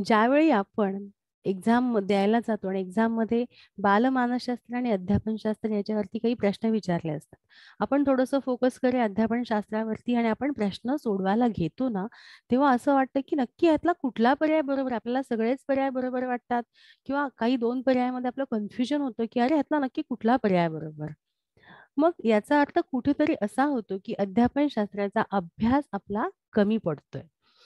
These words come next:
म्हणून आजचा व्हिडिओ हा खास तुमच्यासाठी आहे आणि आजच्या व्हिडिओमध्ये आपण जास्तीत जास्त प्रश्न हे अध्यापनशास्त्रावरती अभ्यासणार आहोत. पण तत्पूर्वी तुम्ही जर आपल्या चॅनलवरती नवीन असाल तर प्लीज आपल्या चॅनलला सबस्क्राईब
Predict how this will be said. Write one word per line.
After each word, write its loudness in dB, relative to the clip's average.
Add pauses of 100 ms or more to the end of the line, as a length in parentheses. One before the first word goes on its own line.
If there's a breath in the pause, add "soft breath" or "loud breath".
(200 loud breath)
म्हणून 2
आजचा 2
व्हिडिओ 2
हा 0
खास 2
तुमच्यासाठी -2
आहे 0 (360 soft breath)
आणि 0
आजच्या 0
व्हिडिओमध्ये -2
आपण -4
जास्तीत -4
जास्त -2
प्रश्न -4
हे 0
अध्यापनशास्त्रावरती -4
अभ्यासणार -2 (180)
आहोत. -2 (420 soft breath)
पण -2 (120)
तत्पूर्वी 0
तुम्ही -2
जर 0
आपल्या -2
चॅनलवरती 0
नवीन 0
असाल -2 (580)
तर -2 (120)
प्लीज -2
आपल्या -4
चॅनलला -2
सबस्क्राईब -4